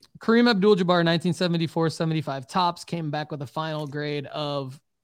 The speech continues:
four and a half. Um, and then there were three other, four other cards. Michael Jordan, ninety ninety-one Fleer came back altered. And then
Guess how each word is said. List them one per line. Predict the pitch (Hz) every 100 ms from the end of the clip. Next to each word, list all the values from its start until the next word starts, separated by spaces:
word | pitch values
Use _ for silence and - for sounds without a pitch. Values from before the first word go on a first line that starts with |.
| _
four | - 175 147
and | 139
a |
half. | 135 202 185 - - _ _ _ _ _ _
Um, | 165 175 170 165 160 -
and | 190 196
then | 208
there | 202
were | 180
three | - 185 208 220
other, | 202 180 175 170 -
four | - 226 220
other | 175 160
cards. | - 160 156 147 143 -
Michael | 170 202 214 226
Jordan, | 147 160 180 175 165 156
ninety | 160 175 175 170
ninety-one | 160 160 160 156 151 160 165
Fleer | 156 - 156 160 165 160
came | - 160
back | 143 135 -
altered. | 147 170 - 214 220 202 _ _ _ _ -
And | 180 185
then | 185 175 175